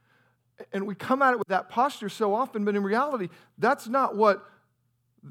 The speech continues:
the Bible at all says, and certainly not what Ecclesiastes says, but I think C S Lewis, and we've shared this quote before, but I think it's so helpful and so poignant to, to remind us of what God is actually exposing in us here, is not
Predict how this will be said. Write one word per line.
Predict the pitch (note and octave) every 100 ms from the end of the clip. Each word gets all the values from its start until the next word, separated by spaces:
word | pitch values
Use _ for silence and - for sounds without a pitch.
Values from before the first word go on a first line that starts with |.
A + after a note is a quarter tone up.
| -
the | C3+
Bible | C#3 F3 E3+ C3+
at |
all | C3 G#3+ -
says, | A3+ G#3 A#3 B3 -
and | E3
certainly | - A#3+ C#4 A#3+
not | G3+
what | F3+ D#3+
Ecclesiastes | F#3 E3 C#3 E3+ G3 - C#3
says, | - C3
but | C#3+
I | E3
think | E3 G#3+ G#3 _ _
C | - G3
S | G3 F#3+
Lewis, | E3+ C#3
and | D3+
we've | F#3+ A3+
shared | G3+ F3+
this | E3
quote | E3 D3+
before, | C#3 - F#3
but | D3+
I |
think | F#3
it's | F3+ -
so | G3+ F#3+
helpful | E3+ - D3+
and | C3+
so | E3+ E3+
poignant | - E3+ D3+ C3 - _ _ -
to, | D3+ D3 _
to | -
remind | D3+ C#3 C#3 D#3+ F#3 E3+
us | C#3 C3+
of | C#3
what | D#3 D3
God | D#3+ E3
is | C#3+
actually | E3 F3 - F#3 E3 D3 - _ D3
exposing | D3 - E3+ F3+ F#3+ E3+ D3
in | C#3 C#3
us | B2
here, | - C#3
is | B2+ C3
not | D3 G#3 A3+